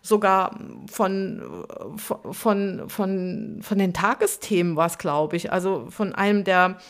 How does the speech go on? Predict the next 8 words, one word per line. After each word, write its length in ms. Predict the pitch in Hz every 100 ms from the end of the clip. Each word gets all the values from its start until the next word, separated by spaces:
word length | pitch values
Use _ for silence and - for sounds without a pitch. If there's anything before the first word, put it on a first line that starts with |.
| - _
der 420 | 185 185 180 151
ganz 320 | - 214 240
normalen 720 | 214 208 185 190 240 254 240 220 - _ - -
Fernsehsender, 1160 | - 220 233 359 294 247 226 165 196 226 254 311 - - -
die 120 | 226
f-, 240 | 214 - - _
kurz 560 | - 302 403 453 - -
nach 440 | - 240 269 -